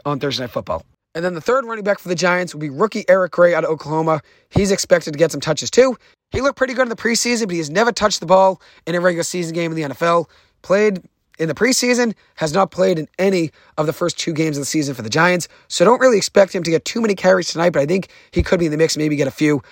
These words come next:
But I think Brightwell should be the lead back. Even though Breida is the starter, Brightwell should be the lead back in my eyes. Another thing the Giants need, as far as game planning goes, is they need to figure out a way to get something out of Leonard Williams and Kayvon Thibodeaux.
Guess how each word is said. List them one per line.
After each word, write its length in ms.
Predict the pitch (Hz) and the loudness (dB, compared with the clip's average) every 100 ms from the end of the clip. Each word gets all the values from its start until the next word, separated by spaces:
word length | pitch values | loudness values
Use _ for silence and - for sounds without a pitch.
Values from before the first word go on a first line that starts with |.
| - - | -18 0
But 120 | 175 | 2
I 40 | |
think 140 | 254 190 | 2 4
Brightwell 320 | 175 220 190 | 4 4 2
should 180 | - 185 | -4 -2
be 60 | |
the 80 | 170 | -2
lead 180 | 165 151 | 0 -2
back. 220 | 120 107 | -4 -2
Even 140 | 175 208 | -2 0
though 80 | 202 | 2
Breida 300 | 202 214 208 | 2 2 2
is 80 | |
the 60 | 190 | 0
starter, 400 | - 185 196 190 - _ _ - | 4 6 6 4 -2 _ _ 2
Brightwell 300 | 175 208 196 | 4 4 0
should 180 | - 180 | -2 -4
be 80 | |
the 100 | 165 | -2
lead 180 | 160 160 | -2 0
back 200 | 151 143 | 0 -2
in 60 | 135 | -4
my 200 | 131 120 | -4 -4
eyes. 220 | 113 - _ _ _ _ _ _ _ - | -6 -10 _ _ _ _ _ _ _ -2
Another 260 | 170 233 269 | 4 4 4
thing 120 | 269 | 2
the 80 | 208 | 4
Giants 280 | 220 220 | 4 4
need, 360 | 170 185 202 190 _ _ _ _ - | 0 0 0 -4 _ _ _ _ -6
as 180 | 170 | -6
far 200 | - 196 | -2 -2
as 80 | 180 | -2
game 220 | 147 156 | -4 -6
planning 260 | 170 190 190 | -2 0 2
goes, 400 | 190 208 202 - _ _ _ _ _ _ _ _ | 2 2 -2 -10 _ _ _ _ _ _ _ _
is 100 | 185 | -2
they 80 | 185 | 2
need 120 | 220 | 2
to 60 | 269 | 2
figure 300 | - 233 226 | 0 0 2
out 80 | 214 | 4
a 40 | |
way 260 | 170 170 190 | 4 4 4
to 100 | 180 | 2
get 160 | 160 180 | 0 2
something 320 | - 180 175 | 0 0 0
out 100 | 170 | 0
of 80 | 151 | 0
Leonard 240 | 165 185 | 0 2
Williams 440 | 156 175 190 180 - _ - | 2 2 2 -2 -8 _ -10
and 100 | - | -2
Kayvon 260 | 175 156 | 0 0
Thibodeaux. 340 | 147 131 113 | -2 -6 -8